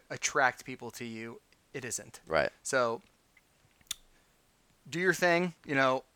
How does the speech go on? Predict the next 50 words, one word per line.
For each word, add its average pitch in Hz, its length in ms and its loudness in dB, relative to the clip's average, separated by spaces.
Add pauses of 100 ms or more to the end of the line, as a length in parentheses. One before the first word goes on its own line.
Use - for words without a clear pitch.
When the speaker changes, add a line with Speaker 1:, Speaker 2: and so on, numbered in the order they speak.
(380)
Speaker 1:
I 147 140 2
understand 143 460 0
the 135 100 -2
aspect 139 480 0
of, 135 220 -6
like, 139 180 0
showing 147 300 2
those 143 160 -2
lifts. 147 200 0
You 127 100 -6
wanna 123 180 0
show 123 260 -2
that 127 100 -6
you're 120 160 -6
s-, - 220 -8 (120)
that 131 100 -6
you're 117 100 -6
skilled, 151 500 2
that 139 80 -6
you 120 100 -6
know 123 120 -2
what 123 80 -4
you're 117 100 -6
doing, 139 360 -2
that 113 60 -8
you 110 80 -12
can 110 100 -12
get 131 180 -10
people 120 260 -12
strong. 123 460 -2 (100)
Totally 139 380 -2
get 120 220 -8
that. 107 200 -6 (680)
And 131 80 -6
there's 120 120 -4
nothing 147 260 0
wrong 120 280 4
with 104 140 -8
that. 98 200 -6 (160)
But 139 100 -2
when 127 200 -4
it's - 200 -6
the 147 200 -4
only 156 340 2
thing 135 260 -2
you're 123 140 0
doing 120 360 -2
for 135 140 -8
your 113 100 -4
business, 113 540 -8